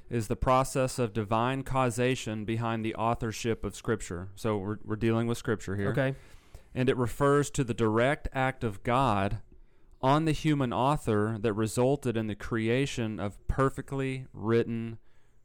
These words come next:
Speaker 1: revelation.
Speaker 2: Okay, so there's revelation, again, like, this is our connection. Um, and inspiration, then, is the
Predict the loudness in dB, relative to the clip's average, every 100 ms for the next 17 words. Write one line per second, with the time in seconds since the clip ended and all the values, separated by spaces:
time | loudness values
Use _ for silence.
0 | -10 -4 0 2 0 0 -4 -8 -12 -12
1 | -8 -4 -4 -4 0 2 4 4 4 2
2 | 2 -2 -6 -10 -10 -4 -2 -2 -2 -4
3 | -2 -2 0 -2 0 -2 -2 -4 -6 -6
4 | -8 -12 -20 _ -4 0 0 0 -2 -4
5 | -2 -2 -2 0 2 2 0 0 -2 -2
6 | -4 -8 -12 -20 -20 -16 -2 2 4 2
7 | 0 0 0 2 2 4 2